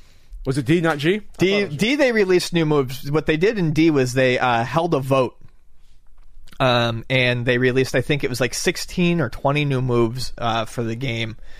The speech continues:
Speaker 2: And, uh, there was a, a service, and basically, yeah, you would download it onto your V M U, and, um, yeah, we would get all the new moves.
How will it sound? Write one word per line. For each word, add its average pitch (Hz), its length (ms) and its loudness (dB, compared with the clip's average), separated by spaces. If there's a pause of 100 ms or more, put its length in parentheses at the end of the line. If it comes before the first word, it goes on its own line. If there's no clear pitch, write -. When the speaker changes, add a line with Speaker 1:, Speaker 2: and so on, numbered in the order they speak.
(360)
Speaker 2:
And, 117 380 0
uh, 113 320 2 (200)
there 135 320 0
was 123 220 4
a, 110 320 0
a 117 100 -2
service, 147 440 0
and 131 160 0
basically, 131 360 2
yeah, 131 100 4
you 113 180 0
would 113 140 -4
download 127 400 0
it 117 100 0
onto 117 320 -2
your 117 260 2
V 127 280 0
M 117 160 -4
U, 113 220 -6 (760)
and, 113 540 -2
um, 113 540 -8 (720)
yeah, 147 120 2
we 131 140 2
would 131 120 2
get 123 140 2
all 110 120 2
the 123 100 -4
new 117 160 -6
moves. 120 460 -8